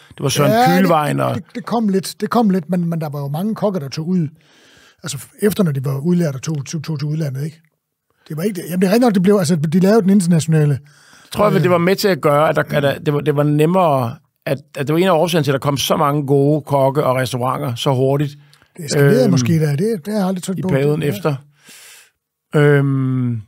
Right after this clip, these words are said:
Speaker 1: og så... Der, der, der, jeg tror ikke, man kan sige andet end, at...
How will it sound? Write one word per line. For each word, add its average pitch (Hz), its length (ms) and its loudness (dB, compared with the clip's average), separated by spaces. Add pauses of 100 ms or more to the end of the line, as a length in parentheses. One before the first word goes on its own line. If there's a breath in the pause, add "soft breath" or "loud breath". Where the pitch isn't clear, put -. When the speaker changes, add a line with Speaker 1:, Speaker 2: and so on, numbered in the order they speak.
(1300)
Speaker 1:
og 147 80 -2
så... - 200 -2 (1700)
Der, 190 80 2
der, 196 180 0
der, 180 440 -2
jeg 165 140 -4
tror 185 100 -2
ikke, 214 80 0
man 208 100 0
kan 180 80 0
sige 170 240 0
andet 165 220 4
end, 147 80 2
at... 135 100 0